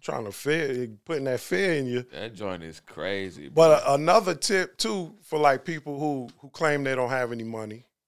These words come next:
Speaker 1: 'cause everybody can save or whatever. But if that's not for you and your credit is decent, you get, get you a credit card. A lot of credit
Speaker 2: Yeah.
Speaker 1: cards are giving out, um, you know, z-, zero interest
Speaker 2: Yeah.
Speaker 1: for twelve months. If you get that credit card and you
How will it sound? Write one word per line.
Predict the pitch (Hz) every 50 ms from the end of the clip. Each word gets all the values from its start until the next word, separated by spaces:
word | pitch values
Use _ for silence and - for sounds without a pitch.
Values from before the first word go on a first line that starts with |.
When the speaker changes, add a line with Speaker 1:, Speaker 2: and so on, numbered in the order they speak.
| _ _ _
Speaker 1:
'cause | _ 123 110 -
everybody | - - 123 131 127 110 113 110 113 110 110 101
can | - - 110 104
save | - - - 110 104 107 104 95
or | 101 95
whatever. | 98 98 98 98 95 92
But | - 117
if | 107 -
that's | - 135 135 127 -
not | 151 135 120 - -
for | - 147 143 131
you | 117 104 104 104 _ _ _ _ _ _ _ -
and | 127 123
your | 120 113
credit | - - - 160 160 151 135
is | 113 113 117 107 104
decent, | 104 131 156 165 - - 113 110 - - _ _ _ _ _ _ _
you | 107 135
get, | 135 - 151 156 156 - _ _ _ _
get | - 147 165 - 151
you | 185 175
a | 170
credit | 170 - - 175 160 147 131
card. | - - 139 117 113 110 107 113 110 - _ _ _ _ _ _ _ _ _ _
A | 120 123
lot | 135 139 147 151
of | 143
credit | - 165 151 143 139 -
Speaker 2:
Yeah. | 90
Speaker 1:
cards | 156 143 139 135 117 120
are | 127 120
giving | 113 110 117 135 139 120 127 127 131
out, | 131 127 120 113 123 127
um, | 120 120 117 113 113 110 107 104 95 87 - _ - - - _
you | 339 214
know, | 151 120 110
z-, | 107 101 98 104 - _ _ _ _ 120
zero | 113 151 160 160 143 131
interest | 151 160 147 - 147 135 127 - - - - _
Speaker 2:
Yeah. | 90 92 90
Speaker 1:
for | 147 143
twelve | - - 165 147 143 135 127
months. | 135 147 139 113 98 - - - - - _ _ _ _ _ _ _ _
If | 123 113
you | 143 170
get | 135 110 101 120 160 185 -
that | 175 175 180 175
credit | - - 180 170 151 135 -
card | - 139 123 120 117 117 113 -
and | - 113 117 120
you | 127 165 180 160